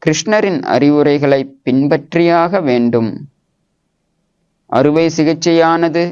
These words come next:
நோயாளியை கொலை, கொல்வதற்காக அல்ல,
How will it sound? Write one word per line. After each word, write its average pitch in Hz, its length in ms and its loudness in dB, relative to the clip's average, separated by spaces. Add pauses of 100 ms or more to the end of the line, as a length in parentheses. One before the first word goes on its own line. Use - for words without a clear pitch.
(500)
நோயாளியை 175 1000 0
கொலை, 135 420 -2 (320)
கொல்வதற்காக 185 840 0
அல்ல, 120 640 -2